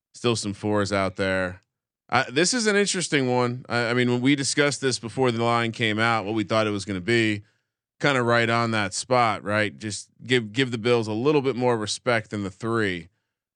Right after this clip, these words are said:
uh, three and a half. Again, with, like, does this line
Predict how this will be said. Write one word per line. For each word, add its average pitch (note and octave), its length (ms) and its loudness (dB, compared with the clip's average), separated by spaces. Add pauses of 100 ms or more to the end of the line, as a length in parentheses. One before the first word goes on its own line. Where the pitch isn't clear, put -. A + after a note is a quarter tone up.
(200)
uh, F#2 120 -4
three A2+ 300 0
and G#2 100 0
a F#2+ 40 -2
half. G#2+ 640 -2 (440)
Again, C3 460 0
with, B2+ 220 -2
like, B2 260 -4
does C3 180 0
this D3 220 0
line D#3 360 2